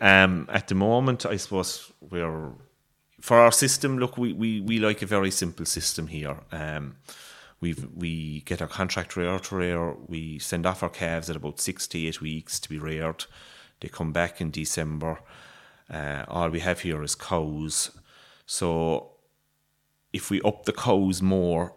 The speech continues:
really we have to bring in more feed 'cause there's no land around us available. So is that complicating our system a bit too much? Like, if we took thir-, if we went up thirty more cows, eh, we'd probably, we'd manage it with our labour on the farm, which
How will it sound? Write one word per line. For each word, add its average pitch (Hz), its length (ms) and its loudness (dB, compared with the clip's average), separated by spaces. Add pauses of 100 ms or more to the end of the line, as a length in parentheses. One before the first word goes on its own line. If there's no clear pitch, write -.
(140)
really 90 360 0
we 87 120 -2
have 82 100 -6
to - 80 -12
bring 87 160 0
in 85 160 0
more 80 240 -2
feed 76 500 -6
'cause - 180 -12
there's 76 180 -6
no 80 140 -4
land 76 480 -6 (100)
around 73 360 -8
us - 140 -8
available. 73 560 -8
So 80 400 -2
is 87 160 -6
that 92 180 -2
complicating 85 680 -4
our 80 100 -6
system 76 560 -6 (960)
a - 60 -16
bit - 180 -8
too 87 200 -2
much? 78 280 -4
Like, 76 160 -8
if 78 100 -14
we 85 120 -2
took 85 240 -6 (220)
thir-, - 160 -8 (180)
if - 160 -12
we 123 120 0
went 104 180 -2
up - 140 -10
thirty - 280 -8
more 78 220 -4
cows, 76 460 -6
eh, 85 180 -6 (580)
we'd 78 220 -12
probably, 76 360 -8
we'd 80 240 -8
manage 95 320 0
it 80 80 -4
with 80 120 -8
our 76 180 -4
labour 78 420 -6
on 76 160 -8
the - 60 -14
farm, 76 380 -8
which - 240 -8